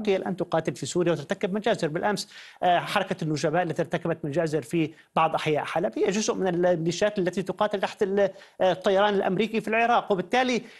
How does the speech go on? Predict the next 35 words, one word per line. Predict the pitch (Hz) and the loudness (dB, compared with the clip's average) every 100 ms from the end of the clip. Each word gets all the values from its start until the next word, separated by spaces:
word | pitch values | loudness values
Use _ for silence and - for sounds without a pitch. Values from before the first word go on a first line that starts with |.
| - | 0
هذه | 247 269 233 | 2 2 0
التركيبة | 214 202 - 233 214 | 0 -2 0 0 2
العجيبة، | 180 151 143 190 165 170 | 2 2 0 -2 0 0
هذه | 208 | 0
التركيبة | 202 - 156 - 226 190 | -2 -2 -4 -2 0 2
ال-، | 160 160 156 - - | 2 0 -2 -12 -2
ال-، | 175 165 | 0 2
الملتبسة | 160 151 160 160 220 196 165 | 2 2 0 0 0 0 -2
في | 165 | -4
ال-، | 147 135 | -6 -8
في | 143 | -6
ال-، | 147 135 | -6 -6
في | - 143 160 | -6 -2 -2
ه-، | - - | -2 -8
في | - 156 143 139 | -2 0 2 0
الثورة | 127 - 175 | 0 -2 0
السورية، | 139 - 135 127 127 127 - - - | 0 -2 -2 0 -2 -4 -12 -8 2
آه، | 165 160 | 4 4
تنعكس | 156 185 165 233 240 - | 2 0 0 -2 -4 -4
أيضًا | 240 202 175 | 0 2 2
على | 151 160 | 2 2
مسارها، | 147 - 160 175 | 0 0 0 0
وبالتالي | 160 - 196 190 | -2 -2 0 0
يجعل | 208 185 170 | 2 2 2
المخاض | 160 156 - 180 147 | 0 -2 -2 -2 -2
ص-، | - | -8
صعب | - - 175 190 160 | -8 -2 2 2 0
جدًا. | 180 175 233 220 - _ - - | -2 -2 -2 -4 -18 _ -10 -4
خذي | - 208 | -2 0
مثال | 190 185 208 | 0 0 2
أيضًا | 214 196 | 2 0
الميليشيات | 190 185 - 208 | 0 -2 -4 -8
الكردية، | - 240 214 | -6 -6 -2
الميليشيات | 190 170 196 | -2 0 -4
الكردية، | 185 190 165 202 190 | -2 -2 0 2 0